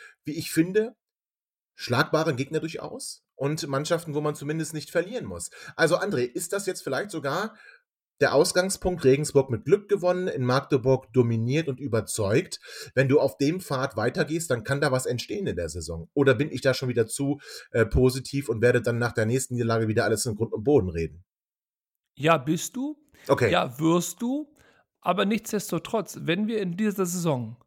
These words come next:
Speaker 2: ein bisschen nach oben kommen wollen, wo auch immer oben ist und wo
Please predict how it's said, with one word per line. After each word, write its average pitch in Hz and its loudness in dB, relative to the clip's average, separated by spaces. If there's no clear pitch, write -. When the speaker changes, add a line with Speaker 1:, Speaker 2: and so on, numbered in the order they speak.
Speaker 2:
ein 131 -4
bisschen 214 -2
nach 190 2
oben 196 -4
kommen 156 -2
wollen, 139 -2
wo 156 -4
auch 151 -8
immer 190 4
oben 190 -2
ist 190 -6
und 170 -8
wo 170 -4